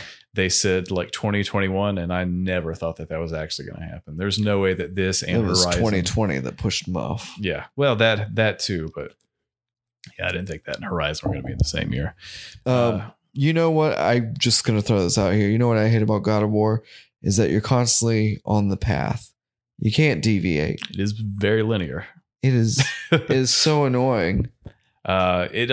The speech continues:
Speaker 2: it also is really funny that you literally cannot, like,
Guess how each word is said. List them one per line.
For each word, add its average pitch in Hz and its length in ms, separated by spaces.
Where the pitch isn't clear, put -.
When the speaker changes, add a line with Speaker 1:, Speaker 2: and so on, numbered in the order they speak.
Speaker 2:
it 135 140
also 139 380
is 107 360
really 98 260
funny 95 320
that 90 260
you 95 180
literally 92 380
cannot, 90 500
like, 80 260